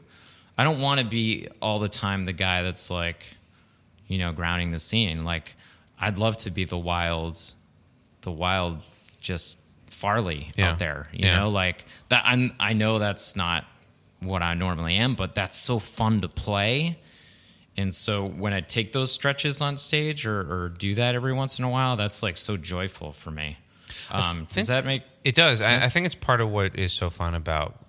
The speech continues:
Speaker 2: watching you play and so fun about playing with you is that i-, i-, i-, you're probably, like, eighty-five percent straight man, fifteen percent Farley.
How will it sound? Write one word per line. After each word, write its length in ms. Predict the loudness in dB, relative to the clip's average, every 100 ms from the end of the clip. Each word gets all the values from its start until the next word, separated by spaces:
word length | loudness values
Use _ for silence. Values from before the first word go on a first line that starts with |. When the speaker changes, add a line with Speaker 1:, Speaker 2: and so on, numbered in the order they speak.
| -12
Speaker 2:
watching 480 | -4 0 0 -2 -6
you 100 | -8
play 280 | -6 -4
and 80 | -4
so 120 | -4
fun 180 | -4 -4
about 160 | -6 -6
playing 300 | -6 -4 -4
with 180 | -6 -6
you 140 | -6
is 160 | -4 -4
that 340 | -2 -4 -8 -18 -20 -20 -20
i-, 60 | -20 -20 -20 -14 -10
i-, 120 | -10 -12 -10
i-, 140 | -10 -8
you're 180 | -6 -6
probably, 1040 | -2 0 2 0 -2 0 0 0 -2 -6 -10 -20 -20 -4
like, 480 | -2 -2 -6 -12 -16 -20 -20 _ _ _ -4
eighty-five 680 | 0 2 0 0 0 0 -4
percent 540 | -8 -6 -4 -6 -8 -12 -20 _ _ _
straight 380 | -6 -2 -2 -2
man, 440 | -6 -8 -8 -12 -14 _ _ _ _ _ _ _ _
fifteen 360 | -8 -6 -4 -4
percent 340 | -2 -4 -4
Farley. 480 | -4 -4 -2 -6 -8